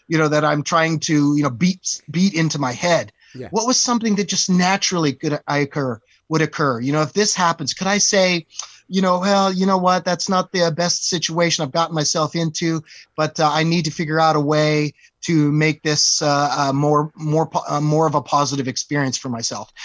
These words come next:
Speaker 1: Something like that.
Speaker 2: Yeah.
Speaker 1: You know? And,
Speaker 2: No, and I
Speaker 1: and
Speaker 2: think
Speaker 1: then
Speaker 2: that, that, and that's where, that's really where it is. I mean, and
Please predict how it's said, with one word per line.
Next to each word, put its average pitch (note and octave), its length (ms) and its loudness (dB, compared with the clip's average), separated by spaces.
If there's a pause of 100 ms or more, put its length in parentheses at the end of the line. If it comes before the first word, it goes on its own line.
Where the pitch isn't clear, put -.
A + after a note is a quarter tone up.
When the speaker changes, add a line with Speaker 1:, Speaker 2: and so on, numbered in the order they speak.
Speaker 1:
Something C4 380 2
like G3 200 2
that. C3+ 300 0
Speaker 2:
Yeah. C3 260 -4
Speaker 1:
You D#3+ 140 2
know? D#3 300 2 (300)
And, E3 120 2
Speaker 2:
No, F#3 160 6
and F3 100 6
I F#3 40 6
Speaker 1:
and E3+ 80 4
Speaker 2:
think F3+ 120 4 (120)
Speaker 1:
then F#3+ 100 -6
Speaker 2:
that, G3 180 -10
that, F#3 160 -4
and F#3+ 140 -4
that's G#3 180 -4
where, F#3 140 -6
that's F#3 240 -2
really E3+ 260 -2
where D3+ 200 0
it C#3 80 -2
is. B2+ 280 -2
I C3 60 -8
mean, C3 240 -10
and C#3+ 340 -12